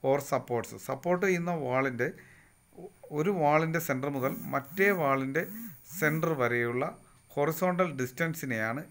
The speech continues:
എഫക്റ്റീവ് സ്പാൻ എന്ന് പറയുന്നത്. അതായത്, ഇവ രണ്ടും തമ്മിലുള്ള വ്യത്യാസം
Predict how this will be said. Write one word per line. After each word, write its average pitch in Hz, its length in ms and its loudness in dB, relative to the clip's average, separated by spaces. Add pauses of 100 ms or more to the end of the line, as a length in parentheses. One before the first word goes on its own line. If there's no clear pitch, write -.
എഫക്റ്റീവ് 175 540 -2
സ്പാൻ 127 260 0 (200)
എന്ന് 127 200 -4
പറയുന്നത്. 101 440 -2 (640)
അതായത്, 127 380 4 (200)
ഇവ 165 180 2 (120)
രണ്ടും 151 400 2
തമ്മിലുള്ള 139 400 0 (160)
വ്യത്യാസം 135 540 0